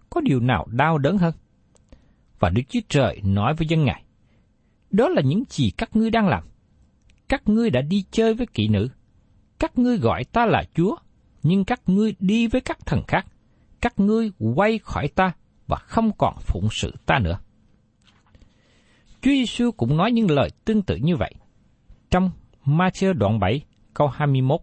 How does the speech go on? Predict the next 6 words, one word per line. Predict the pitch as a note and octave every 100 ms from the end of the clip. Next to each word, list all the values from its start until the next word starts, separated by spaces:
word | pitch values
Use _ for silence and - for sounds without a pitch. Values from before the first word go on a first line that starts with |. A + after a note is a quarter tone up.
| -
đến | B2+ C#3
hai | B2+
mươi | G#2+
ba. | G2+ F#2+ - _ _ _ _ _ _ _ _ _ _ - - _ _ _ _ _ _ -
"Chẳng | C#3 G#3
phải | C3 C3+ F#3